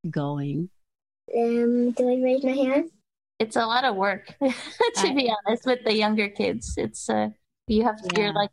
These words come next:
Speaker 3: a, a teacher's aide almost. <laughs>
Speaker 1: Yeah. So in terms of getting your children engaged, I know they have to be in a private room. Uh, how do you think it will be for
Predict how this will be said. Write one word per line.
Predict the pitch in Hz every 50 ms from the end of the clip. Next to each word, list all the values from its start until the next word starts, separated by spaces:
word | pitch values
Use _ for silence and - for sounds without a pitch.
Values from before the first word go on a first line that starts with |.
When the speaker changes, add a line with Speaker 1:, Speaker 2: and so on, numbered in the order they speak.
| -
Speaker 3:
a, | 190 185 185 180 180 - - 180 196
a | 185
teacher's | 185 - - 214 214 - 214 208 202 208
aide | 202 202 196 190
almost. | 196 196 196 196 196 202 214 220 220 - - 311 262
<laughs> | - - _ _ _ _ _ _ _ _ _ _ -
Speaker 1:
Yeah. | 185 180 185 190 190 185 170 156 - _ _ _ _ _ _ -
So | - 349 349
in | 320 349 330 -
terms | 440 480 523 480 - -
of | 392 269 247
getting | 214 277 254 247 254 262 254 254 247 208 -
your | 220 208 233 220 202
children | 190 - - 233 214 214 190 190 214 202 190 190 -
engaged, | - 196 196 185 160 190 185 185 180 180 180 175 175 170 165 - - -
I | - 196
know | 196 202 196 196 196 196 190 196 196
they | 175 190 185
have | 202 214 214 190 -
to | 247
be | 220 196 233 226 220 220 214
in | 202 202
a | 190
private | 170 - - - 196 190 185 185 165 185 180 - 202
room. | 185 185 170 165 165 160 156 160 160 - - - - - - -
Uh, | -
how | 330 - - 539 571 508 -
do | 403
you | 370 330
think | 262 - - 262 240 233 220 220 214 214 196 -
it | 220 208 -
will | 190 202 208 208 202 196
be | 180 165 151 196 196 196 196 190 185 190 190 185 190 185 -
for | - 247 233 233 226 220 214 208 196 190 190 190 190